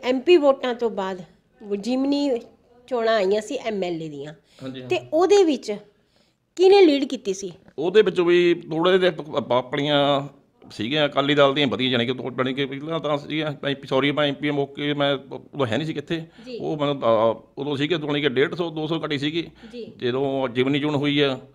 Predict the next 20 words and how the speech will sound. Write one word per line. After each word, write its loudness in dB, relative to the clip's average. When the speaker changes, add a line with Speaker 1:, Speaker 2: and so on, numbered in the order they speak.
Speaker 1:
ਜੀ। -16
Speaker 2:
ਜਾਣੀ 0
ਕਿ 0
ਉਦੋਂ 0
ਚਾਲੀ 4
ਪੰਤਾਲੀ -4
ਸੀਗੀਆਂ। -10
Speaker 1:
ਅ, -2
ਜਿਮਨੀ 2
ਚੋਣ 4
ਵੇਲੇ 2
ਚਾਲੀ 2
ਪੰਤਾਲੀ -4
Speaker 2:
ਚਾਲੀ -2
Speaker 1:
ਵੋਟਾਂ 2
ਵੱਧ 4
ਸੀਗੀਆਂ -2
Speaker 2:
ਹਾਂਜੀ। -4
Speaker 1:
ਅਕਾਲੀਆਂ -4
ਦੀਆਂ। -8